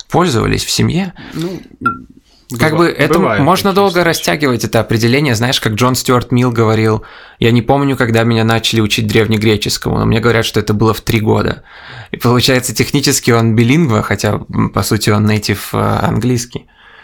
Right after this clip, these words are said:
Speaker 1: И,
Speaker 2: Мгм.
Speaker 1: то есть это можно растягивать очень долго. Тот же Джозеф Конрад или Набоков. В какой момент они становятся билингвой, если он с шести лет, например, овладел?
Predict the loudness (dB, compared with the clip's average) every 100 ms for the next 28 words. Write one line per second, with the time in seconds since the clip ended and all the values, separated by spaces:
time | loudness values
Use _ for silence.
0 | -10 -2 0 0 0 0 2 2 2 0
1 | 0 0 0 0 2 0 0 -2 -2 -2
2 | -2 0 2 2 0 -2 0 2 2 0
3 | -4 -4 -4 0 0 0 -2 -6 -10 -20
4 | -10 -2 0 2 2 0 0 -2 0 -2
5 | -2 -2 0 0 -2 -4 -4 -4 -2 -4
6 | -4 -2 -2 -2 -6 -8 -8 -8 -8 -8
7 | -10 -12